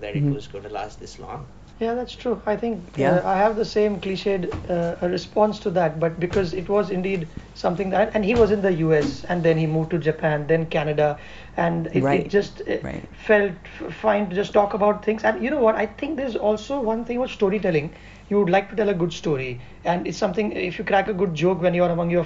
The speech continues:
Speaker 3: friends, you like that.
Speaker 1: And that also sort of explains the gaps that we have, right? I mean, we
Speaker 3: <laughs>
Speaker 1: really want it to be our natural selves and not, you know,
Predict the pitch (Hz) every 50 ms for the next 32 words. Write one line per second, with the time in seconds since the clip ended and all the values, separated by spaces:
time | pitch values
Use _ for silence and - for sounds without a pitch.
0 | - - 175 165 170 170 151 165 151 143 139 151 147 139 131 147 131 127 123 -
1 | - - - - - - - 175 185 180 226 233 233 285 285 330 - - 240 -
2 | 214 185 190 190 190 165 147 147 - - - 160 156 156 156 147 135 139 131 -
3 | 117 110 113 117 - - - 120 - - 107 104 98 95 92 90 - 98 95 117
4 | 123 131 123 131 135 151 139 151 151 139 135 143 165 175 185 185 185 185 180 151
5 | 139 135 143 143 147 147 143 - - 151 139 139 - - - 147 131 120 123 117
6 | 123 120 120 117 - - 87 87 95 - - 120 117 98 110 - - - 117 113
7 | 107 - - - 101 101 113 123 135 - - 123 120 117 110 107 107 110 117 107
8 | 98 95 - - - - - - - - - - - - - 110 117 110 107 110